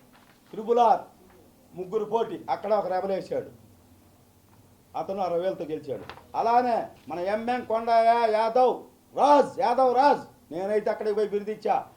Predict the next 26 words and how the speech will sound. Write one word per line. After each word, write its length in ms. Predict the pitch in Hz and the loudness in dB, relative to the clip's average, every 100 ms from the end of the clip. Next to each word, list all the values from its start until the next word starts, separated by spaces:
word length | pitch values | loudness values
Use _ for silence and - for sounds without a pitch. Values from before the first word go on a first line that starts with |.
| _ 143 | _ -12
ఎంఎం 360 | 165 180 185 156 | -8 -8 -8 -8
కొండయ్య 300 | 156 170 151 | -6 -4 -4
గుప్తాగా 440 | 143 - 151 147 | -6 -6 -6 -4
మార్చా. 400 | 131 123 - 95 - _ _ _ _ _ _ - | -6 -10 -12 -16 -18 _ _ _ _ _ _ -14
నేను 320 | 147 220 254 | -6 -2 -2
అక్కడికి 240 | 247 240 226 | 0 2 4
పోతున్నా, 400 | 240 240 233 185 | 4 2 -2 -4
నేను 240 | 190 202 | -4 -2
యాదవ్ 280 | 196 196 185 | -2 0 0
రాజుగా 260 | 170 156 143 | -2 -2 -4
తయారవుతా. 520 | 143 131 113 104 95 _ _ _ _ _ _ - | -4 -4 -8 -12 -18 _ _ _ _ _ _ -18
అక్కడ 200 | - 175 | -8 -6
కొన్ని 200 | 165 160 | -4 -4
రిపేర్లు 360 | 170 220 220 196 | -2 -2 0 0
చేయాల్సి 320 | 190 175 175 | -2 -2 -6
ఉన్నాయి 240 | 165 156 - - | -6 -8 -10 -6
చీరాల్లో, 420 | 180 175 135 110 - - | -4 -2 -2 -6 -10 -4
వారానికి 400 | 160 165 156 147 | -2 -4 -6 -8
రెండు 160 | 147 | -6
రోజులు 180 | 160 151 | -4 -4
వెళ్తా, 280 | 147 185 254 - _ - | -4 -6 -8 -12 _ -12
ఎంఎం 320 | 143 175 170 | -8 -8 -6
హెల్పింగ్ 340 | 151 160 175 165 | -6 -6 -8 -6
హ్యాండ్స్ 260 | 160 143 | -6 -6
పెడుతున్నా, 400 | 156 156 165 208 - _ _ | -10 -10 -10 -10 -12 _ _
పేద 140 | 147 | -6